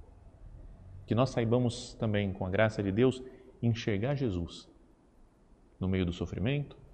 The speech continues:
das alegrias ou tristezas da vida. Vamos terminar essa primeira meditação nossa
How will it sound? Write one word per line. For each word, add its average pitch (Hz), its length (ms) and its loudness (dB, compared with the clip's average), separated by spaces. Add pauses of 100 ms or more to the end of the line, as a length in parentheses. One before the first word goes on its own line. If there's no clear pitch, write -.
(300)
das 87 140 -2
alegrias 98 400 4
ou 95 80 2
tristezas 90 500 0
da 82 80 -4
vida. 82 300 -8 (1500)
Vamos 135 200 2
terminar 90 460 0
essa 90 200 -6
primeira 90 640 -4 (680)
meditação 92 680 0
nossa 98 500 0